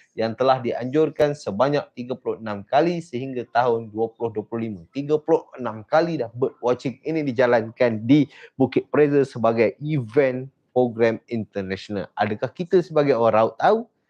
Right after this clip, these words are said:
Adakah orang luar sebagai uh, pengunjung yang selalu pergi tempat-tempat sejuk, tempat-tempat yang menarik ini tahu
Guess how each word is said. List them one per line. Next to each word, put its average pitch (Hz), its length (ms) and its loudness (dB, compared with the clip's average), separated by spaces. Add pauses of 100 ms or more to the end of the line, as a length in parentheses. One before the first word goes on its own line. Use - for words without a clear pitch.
(340)
Adakah 113 320 0
orang 120 240 4
luar 190 400 6
sebagai 135 640 4 (360)
uh, 104 220 6
pengunjung 135 640 4
yang 120 140 4
selalu 135 480 4
pergi 131 340 2
tempat-tempat 117 680 0 (180)
sejuk, 147 460 2
tempat-tempat 104 500 -2
yang 110 120 0
menarik 120 400 2
ini 113 200 -2
tahu 147 300 0